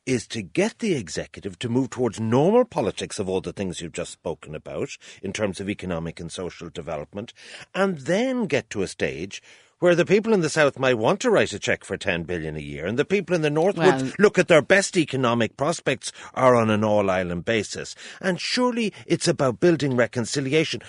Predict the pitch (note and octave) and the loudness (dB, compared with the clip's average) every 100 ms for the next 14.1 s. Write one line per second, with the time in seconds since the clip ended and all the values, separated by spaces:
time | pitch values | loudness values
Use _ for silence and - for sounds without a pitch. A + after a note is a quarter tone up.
0 | - A#2+ F3 F3 D3 C3 C#3 B2+ A2+ - | -2 6 6 6 0 0 2 4 2 -4
1 | - A2 F3 G3+ E3 E3+ E3 C3+ G#2 G#3+ | 0 6 8 8 8 6 6 2 4 4
2 | G3 D#3 D#3 C#3+ D3+ C3+ A2+ - D3 C#3+ | 4 2 4 4 4 4 2 0 2 2
3 | C#3+ - - B2 C3 D3+ D3 C#3 C#3+ D#3+ | -2 -6 -2 2 4 4 4 6 6 6
4 | D#3+ E3 C3+ A2+ A2 G3+ A3+ A2+ - _ | 6 6 6 6 6 6 6 4 -2 _
5 | D#3+ E3 F3 F3 C#3 _ _ _ - D#3+ | 2 2 0 -2 -4 _ _ _ -6 0
6 | D3 - G#3 G3 F#3+ F3 D#3 - E3 - | 0 2 0 2 0 -2 -4 -4 -4 -2
7 | D3+ D3+ D3 C#3+ C#3 _ _ - D3+ D#3 | -2 -2 -6 -8 -10 _ _ 0 2 2
8 | D#3 F#3+ D#3+ E3 D3 - D3+ D3+ C#3 C#3+ | 0 -2 0 0 0 -4 -2 0 0 -4
9 | D3 C#3 _ - D3 - D#3+ D3 D3+ D3 | -8 -10 _ -6 -4 -2 0 0 2 0
10 | D3 C#3+ C#3 D3 C#3+ D3+ C3+ - E3 D3+ | 0 -2 0 -2 -2 -4 -6 -6 -2 0
11 | D#3 C#3+ C3+ D3 C3+ C#3 D3+ C#3+ D3 _ | 0 -2 -6 -6 -8 -8 -10 -12 -16 _
12 | _ - C#3+ C#3 D#3+ E3 D3 C3+ D#3+ C#3 | _ -2 0 0 0 0 -4 -4 -2 -2
13 | C#3+ C#3 C#3+ C#3+ C3+ D3 D#3+ C3+ D#3+ D3 | -4 -6 -2 -4 -4 -4 -4 -4 -4 -4